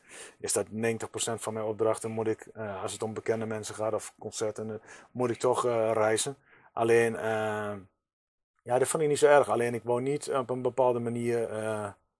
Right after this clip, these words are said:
ja, op die manier, eh, zo zit ik niet in elkaar en al die gala-feestjes en dat, nou, ik ben er nooit geweest en zal ook denk ik niet, niet komen wel.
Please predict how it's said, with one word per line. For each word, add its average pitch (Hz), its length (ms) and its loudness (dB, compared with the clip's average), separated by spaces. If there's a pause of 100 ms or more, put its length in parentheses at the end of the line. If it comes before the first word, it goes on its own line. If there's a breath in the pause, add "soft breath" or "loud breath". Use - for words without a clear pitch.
(140)
ja, 98 380 -8
op 101 120 -14
die 113 120 -4
manier, 113 480 -2
eh, 104 120 -6
zo - 140 -8
zit 123 140 -4
ik 120 60 -6
niet 120 80 -8
in 113 60 -8
elkaar 120 360 0
en 113 60 -8
al 113 160 -2
die 113 220 -10 (280)
gala-feestjes 110 920 -4
en 110 120 -10
dat, 110 220 -10 (160)
nou, 127 160 -14
ik - 340 -20
ben 120 140 -4
er 131 60 -2
nooit 131 200 2
geweest 120 300 0
en 120 120 -6
zal 117 240 2
ook 110 120 0
denk 113 160 0
ik 110 60 -6
niet, 113 220 -10 (100)
niet 117 140 -10
komen 107 340 -4
wel. 117 180 -8